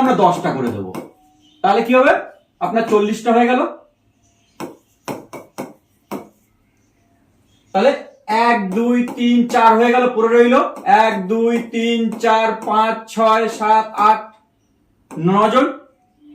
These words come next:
এবার বাকি নজনকে আপনি মনে করুন সবার ক্ষেত্রে দুটো একটা করে দিয়ে পঞ্চাশের বেশি হলে হবে, কিন্তু মিনিমাম পঞ্চাশটা করতে হবে।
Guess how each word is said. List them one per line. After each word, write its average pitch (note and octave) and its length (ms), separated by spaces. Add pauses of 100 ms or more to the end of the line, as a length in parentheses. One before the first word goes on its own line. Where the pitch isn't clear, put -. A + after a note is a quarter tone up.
এবার C4 200 (120)
বাকি C4+ 300
নজনকে A3 480 (360)
আপনি F#3+ 180
মনে G3 240
করুন C#4 240 (840)
সবার G3 300
ক্ষেত্রে A3+ 260 (120)
দুটো G3 180
একটা G3+ 260
করে G3+ 220
দিয়ে C4+ 180 (240)
পঞ্চাশের F3+ 560
বেশি F3 280
হলে A3 180
হবে, A#3 280 (380)
কিন্তু E3+ 200
মিনিমাম G3+ 440
পঞ্চাশটা A#3 340
করতে A3 280
হবে। A#3+ 180